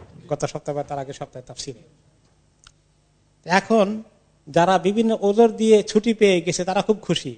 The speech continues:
বলে যে, "আমরা এত একটা নিরাপদ অবস্থায় আছি এই গরমের মধ্যে, আর রোমান সম্রাট বাহিনীর মোকাবিলা করা কি যেই সেই কথা নাকি? আগে তো আরবদের মোকাবিলা করেছে শুধু,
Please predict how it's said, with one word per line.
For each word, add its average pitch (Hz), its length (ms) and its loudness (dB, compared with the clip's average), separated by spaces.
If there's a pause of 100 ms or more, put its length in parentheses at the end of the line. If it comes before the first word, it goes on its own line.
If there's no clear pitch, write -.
বলে 185 260 -4
যে, 208 100 -2
"আমরা 190 320 -6
এত 175 280 -8
একটা 196 500 -6
নিরাপদ 165 480 -2
অবস্থায় 151 400 -8
আছি 143 320 -12 (680)
এই 156 220 -2 (260)
গরমের 160 380 0
মধ্যে, 143 400 -10 (680)
আর 151 140 0
রোমান 170 280 0
সম্রাট 175 380 -8
বাহিনীর 165 260 -4
মোকাবিলা 156 440 -6
করা 151 200 -10
কি 160 140 -12
যেই 147 200 -4
সেই 156 220 -8
কথা 143 200 -10
নাকি? 123 320 -18 (520)
আগে 156 220 -2
তো 165 120 -2
আরবদের 156 400 -2 (420)
মোকাবিলা 151 400 -2
করেছে 127 400 -16
শুধু, 120 260 -18